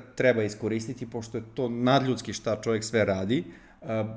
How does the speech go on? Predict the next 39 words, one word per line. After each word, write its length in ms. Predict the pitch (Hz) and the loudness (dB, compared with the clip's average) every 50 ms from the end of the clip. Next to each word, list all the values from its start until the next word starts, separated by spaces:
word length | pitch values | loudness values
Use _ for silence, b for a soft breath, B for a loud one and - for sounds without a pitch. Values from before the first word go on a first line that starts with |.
| - 110 110 | -12 0 4
bar 180 | 120 123 135 143 - | 6 6 6 4 2
kada 120 | 135 120 | 0 -2
je 60 | 117 | -2
u 80 | 110 110 | -2 -4
pitanju 340 | 117 113 113 123 117 110 101 | -4 -6 -4 -4 -4 -4 -4
basket, 460 | 92 92 107 123 147 - - 165 147 - - | -2 -2 0 0 0 -2 -4 -8 -8 -10 -6
doći 340 | 131 131 123 123 120 - | -2 -2 -2 -2 -2 -6
ćemo 280 | - - 123 113 113 113 | -8 -6 -4 -2 -2 -2
opet 200 | 113 113 117 107 | -2 -4 -6 -6
do 100 | 113 110 | -4 -2
njega 300 | 110 113 113 110 110 98 | 0 0 0 0 -2 -4
kada 260 | 104 - 104 104 101 | -6 -6 -6 -6 -6
budemo 540 | 98 110 - - - 120 127 113 110 107 95 - | -8 -8 -12 -16 -12 -8 -6 -6 -4 -6 -6 -6
prelazili 580 | - 110 104 107 113 110 113 110 95 95 - - | -4 -4 -2 -2 -2 -2 -2 -4 -6 -6 -6 -6
trendove. 500 | - 104 98 95 104 110 143 160 180 185 - B B B B B B B B B B _ | -4 -2 -2 0 0 0 0 -2 -2 -4 -8 B B B B B B B B B B _
E, 240 | - 131 127 123 127 | -4 0 2 2 2
Knicksi 320 | 135 156 175 - - - | 2 0 0 0 0 0
mnogo 500 | 147 143 147 147 151 160 165 160 135 131 | 0 0 0 2 2 4 4 4 4 2
izgubili 460 | 123 113 117 127 123 127 135 123 117 113 | 0 0 0 -2 0 0 0 0 2 2
na, 260 | 110 113 110 113 113 | 0 0 0 0 -2
na, 180 | 113 113 110 | -2 -2 -2
na 160 | 110 110 107 110 | -2 -2 -4 -2
kraju 280 | 113 123 120 117 113 | 0 0 0 0 0
treće 260 | 117 123 123 123 - | -2 -4 -6 -6 -8
četvrtine 640 | - - - - 120 113 - 123 131 135 127 117 113 - | -12 -14 -16 -16 -18 -16 -10 -6 -4 -4 -4 -4 -6 -4
kada 280 | - 123 113 110 113 | -4 -2 -2 0 0
je 440 | 107 110 107 107 107 107 107 107 110 | -2 -2 -2 -2 -4 -4 -6 -8 -6
Kyrie 280 | - 127 123 127 127 120 | -2 -2 0 0 0 -2
seo 240 | - - 127 120 | -2 -2 -2 -2
na 200 | 120 113 110 113 | -2 -2 -4 -4
klupu, 500 | - - 123 143 151 - - 139 131 127 - | -4 -4 -2 -4 -4 -6 -6 -6 -6 -6 -6
umesto 300 | - 131 135 131 - 139 | -4 -2 -2 -2 -4 -4
da 80 | 127 131 | -4 -2
iskoriste 680 | 127 123 - - - - 147 139 151 175 175 - 131 | -4 -4 -6 -8 -4 0 2 2 2 2 0 -2 -6
to 180 | 117 - 151 127 | -6 -4 -6 -6
što 160 | 120 - - | -6 -8 -6
Kyrie 280 | - 147 135 135 135 131 | -2 0 0 0 0 0
nije 280 | 139 131 117 117 - | -2 -2 -4 -6 -8
tu, 240 | - 165 170 160 165 | -8 -6 -6 -6 -8